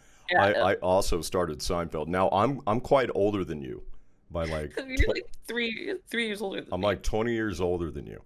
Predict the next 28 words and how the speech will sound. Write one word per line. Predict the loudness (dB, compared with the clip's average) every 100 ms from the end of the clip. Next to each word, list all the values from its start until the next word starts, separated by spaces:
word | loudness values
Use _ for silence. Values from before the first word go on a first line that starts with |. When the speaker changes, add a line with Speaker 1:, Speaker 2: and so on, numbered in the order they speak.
| -12 0
Speaker 1:
<laughs> | 0 6
Speaker 2:
And | 6 6 4 2 2 0 2
my | 4 4
parents | 8 6 6 0 -2 -6 -10 -8
used | -6 4 6
to |
watch | 6 4 4
Seinfeld, | 0 0 -2 -4 -6 -6 -10 -16 -20 -20 -20 -6 0
Speaker 1:
Uh-huh. | 2 2 0 -4
Speaker 2:
um, | -4
when | -2
I | 0
was | 2
younger, | 0 0
and | -2
I | 4
hated | 4 4 2 -2
it | -4
because | -2 0
I | -2
don't, | 0 0 -2 -4
'cause, | -2 0
yeah, | -2
yeah, | -2 0
I'm | 4
particular. | 4 4 0 -4 -8 -6
Everybody's | -4 -4 -4 -6
particular. | -8 -6 -8 -6 -10